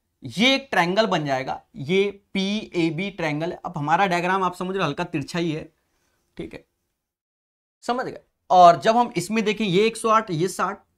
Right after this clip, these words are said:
तो एक सौ अड़सठ हो गया, तो बारह ये हो जाएगा, क्योंकि त्रिभुज के तीनों कोणों का सम एक सौ अस्सी है।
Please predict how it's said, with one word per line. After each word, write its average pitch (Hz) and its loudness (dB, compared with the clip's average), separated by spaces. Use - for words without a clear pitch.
तो - -6
एक 160 0
सौ 185 -6
अड़सठ 160 -4
हो 185 -4
गया, 180 -10
तो 277 2
बारह 170 6
ये 143 0
हो 113 -10
जाएगा, - -16
क्योंकि 214 -2
त्रिभुज 226 -4
के 247 -6
तीनों 208 -6
कोणों 180 -4
का 208 -2
सम 190 -6
एक 143 -6
सौ - -8
अस्सी 120 -10
है। - -16